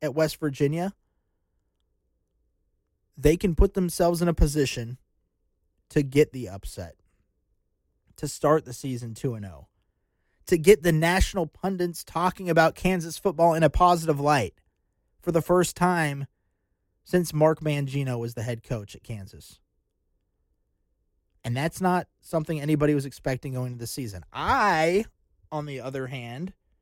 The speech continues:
thought that Kansas could win four, five, six games potentially this season if the, everything fell in the right place.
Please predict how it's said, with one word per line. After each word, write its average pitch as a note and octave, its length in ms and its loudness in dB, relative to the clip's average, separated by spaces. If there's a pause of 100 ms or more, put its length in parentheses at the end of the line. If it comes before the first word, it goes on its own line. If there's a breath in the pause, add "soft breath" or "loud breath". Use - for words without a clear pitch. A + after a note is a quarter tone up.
(600)
thought A#3 300 -2
that - 160 -8
Kansas C#3+ 640 -2 (400)
could D#3+ 260 6
win B2+ 440 2 (520)
four, C3+ 300 -2
five, C3+ 440 0
six - 540 0
games D#3+ 580 2
potentially D3+ 680 2
this C3 200 -2
season B2 500 -4
if C3+ 200 -4
the, - 180 -4 (180)
everything C3+ 440 -2
fell C3+ 480 -2 (520)
in D3 100 -10
the C3+ 80 -4
right C3 280 -2
place. G#2+ 520 -10